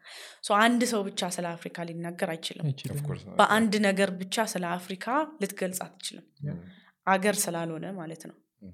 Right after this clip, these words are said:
Speaker 1: ሶ የተለያየ ሁል-፣ ለዛ ነው አሁን ሁላችንም ከል-፣ ከያለንበት ሆ-፣ ሆነን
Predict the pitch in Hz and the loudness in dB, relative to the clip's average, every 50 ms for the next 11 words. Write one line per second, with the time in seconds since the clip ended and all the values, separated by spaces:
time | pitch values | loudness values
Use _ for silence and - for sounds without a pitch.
0 | 92 92 - - - _ _ _ - - 208 208 220 220 214 233 240 240 240 233 | -18 -20 -20 -20 -20 _ _ _ 2 4 4 6 6 4 4 4 6 8 8 8
1 | 220 214 202 185 180 196 190 190 196 233 254 - - 247 269 233 196 190 214 226 | 6 4 2 0 0 2 2 2 2 -2 -4 -4 0 0 0 2 4 6 4 4
2 | 214 196 220 208 190 180 175 180 185 226 269 277 277 285 226 247 233 226 220 220 | 6 6 4 4 4 2 -2 -2 0 -2 -2 -4 -6 -4 -2 0 0 4 2 2
3 | 226 226 - - - 190 214 277 285 - - - - _ _ _ _ _ _ _ | 0 0 -6 -6 -4 -4 -4 -6 -6 -10 -16 -18 -20 _ _ _ _ _ _ _
4 | _ _ _ - - _ _ - - 185 180 185 180 180 - 233 220 202 220 220 | _ _ _ -20 -20 _ _ 0 0 2 2 0 -2 -2 0 0 2 4 4 4
5 | 220 214 202 196 190 180 185 180 180 - 202 190 185 175 175 - 208 202 196 208 | 4 4 2 0 -2 0 0 -2 -2 -2 -6 -4 -6 -6 -6 -2 0 2 4 4
6 | 226 294 | 2 0